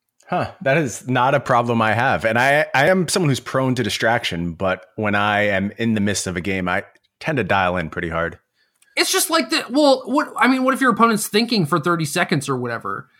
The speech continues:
Speaker 2: And I also think that I can multitask to some degree, but then it's like, "Ooh, this game's kinda interesting." And, like, "How does this person approach this matchup?" And it's just like that, you know, in-, insatiable quest for knowledge, right?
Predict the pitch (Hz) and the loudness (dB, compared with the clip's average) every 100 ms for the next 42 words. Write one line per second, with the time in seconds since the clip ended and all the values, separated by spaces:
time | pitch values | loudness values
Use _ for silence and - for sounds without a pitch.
0 | - 202 240 262 254 262 262 226 208 202 | -10 0 0 2 2 2 2 2 2 4
1 | 180 185 143 143 170 185 202 208 - 170 | 4 4 2 0 -2 -2 0 0 0 -2
2 | - 156 175 156 220 233 190 180 190 180 | 0 2 2 2 2 2 0 2 2 2
3 | - 180 180 247 320 190 - 247 202 180 | 0 -2 2 2 2 0 2 0 2 0
4 | 165 208 202 - 151 143 147 147 - - | 0 -2 -4 -2 0 2 2 0 -4 -20
5 | - - 214 247 247 160 240 240 220 214 | -18 0 2 4 4 2 0 4 2 4
6 | 214 180 185 202 - 202 196 190 214 156 | 4 4 4 2 2 0 2 2 2 0
7 | 135 175 170 156 190 180 139 175 165 - | 0 -2 -2 -4 0 0 0 0 0 -2
8 | _ _ _ _ 151 147 147 156 170 196 | _ _ _ _ -4 -2 -2 -2 -2 -2
9 | 165 143 165 - 180 170 156 147 - _ | -4 -2 -2 0 2 2 2 0 -6 _
10 | _ _ - 208 - - 175 151 170 160 | _ _ 0 2 2 2 2 6 4 4
11 | 110 - 131 131 170 | 0 -6 -2 -2 -2